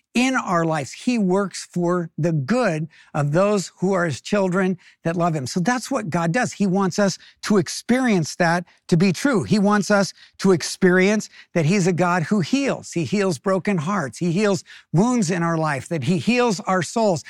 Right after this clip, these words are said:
that he heals our bodies, that God is a healer. He wants us to know that he is a provider. He doesn't want us just to know only truths about him. He wants us to experience those truths to be real.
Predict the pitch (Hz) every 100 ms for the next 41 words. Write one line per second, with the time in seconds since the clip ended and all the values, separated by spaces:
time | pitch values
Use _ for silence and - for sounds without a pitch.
0 | - - 175 143 196 247 214 214 190 202
1 | 156 175 156 202 208 208 185 170 147 208
2 | 190 156 110 - - 180 180 202 208 165
3 | - 175 190 175 165 185 147 135 175 175
4 | 165 123 - _ 214 240 277 320 233 233
5 | 208 - 165 - _ _ _ 196 196 190
6 | 170 - 208 214 180 123 - 311 349 262
7 | 180 139 127 143 175 - _ 202 202 220
8 | 226 - 208 - 226 226 - - 208 214
9 | 214 208 - _ - 170 185 196 - _
10 | - - 196 185 - _ _ - 190 170
11 | 151 160 156 110